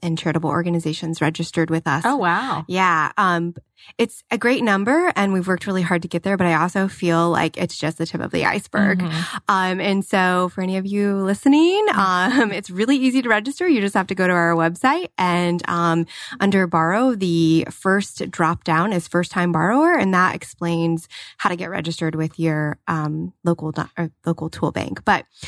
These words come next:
Speaker 1: we have, um, you know, everything from really large nonprofits like the United Way, American Red Cross, to smaller local nonprofits. And, um, what's really cool is that our nonprofits do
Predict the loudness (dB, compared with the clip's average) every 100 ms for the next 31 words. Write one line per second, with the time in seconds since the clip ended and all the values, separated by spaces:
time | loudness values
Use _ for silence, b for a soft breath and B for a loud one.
0 | B -2 0 2 2 2 -2 -4 -2 -2
1 | -2 -2 -2 -2 2 2 4 4 4 4
2 | 2 2 0 2 2 2 -2 -2 0 -2
3 | -4 -2 -2 -2 -4 0 0 0 B B
4 | B -4 0 0 0 -2 0 2 4 2
5 | 0 -2 -2 -4 -6 -6 -4 -4 0 2
6 | 4 2 0 -4 -10 -18 _ _ _ _
7 | -4 0 0 -2 0 2 2 2 0 0
8 | 2 2 2 B B B _ 2 2 0
9 | -2 -2 -4 -6 -18 -6 -2 0 2 0
10 | 0 -2 0 -2 0 0 0 2 2 2
11 | 2 0 2 2 0 0 -4 -4 -10 -10